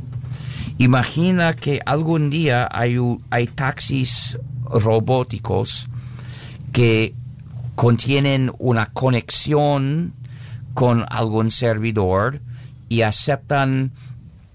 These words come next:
comandos a distancia para ir a algún lugar y cerrar las puertas, ah, con la llave invisible,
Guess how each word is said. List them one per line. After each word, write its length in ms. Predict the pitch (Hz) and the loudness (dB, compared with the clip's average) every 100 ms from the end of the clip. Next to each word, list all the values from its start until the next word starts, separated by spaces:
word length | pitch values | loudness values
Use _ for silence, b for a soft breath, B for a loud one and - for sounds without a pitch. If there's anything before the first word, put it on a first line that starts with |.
| - - | -20 -2
comandos 1000 | 117 110 117 135 143 131 131 120 - - | 2 4 4 2 2 2 0 -2 -6 -4
a 100 | 95 | -4
distancia 1080 | 110 - - 123 165 - 104 90 95 131 b b b b _ | -4 -4 -2 0 0 -2 0 0 0 -2 b b b b _
para 520 | 110 101 104 104 104 - _ | 2 4 4 4 0 -4 _
ir 240 | 120 127 | 0 2
a 180 | 127 113 | 2 0
algún 400 | 104 107 101 113 | -2 -4 0 2
lugar 600 | 127 151 196 190 123 101 - | 2 0 0 2 2 0 -2
y 220 | - 87 | -6 -4
cerrar 600 | 87 101 95 - 110 107 | -2 0 0 2 0 2
las 260 | 104 95 - | 0 -2 -2
puertas, 800 | - 170 139 127 123 - - - B B B B B B - | 0 2 0 -6 -10 -10 -10 -18 B B B B B B -2
ah, 100 | 95 | -2
con 720 | - - 101 101 95 98 92 | 0 2 4 4 4 2 2
la 200 | 90 90 | 2 2
llave 500 | 90 87 104 101 101 | 2 0 2 2 2
invisible, 1120 | 95 92 92 95 - 165 147 101 90 101 147 | 0 0 -2 -2 0 0 0 2 2 0 -2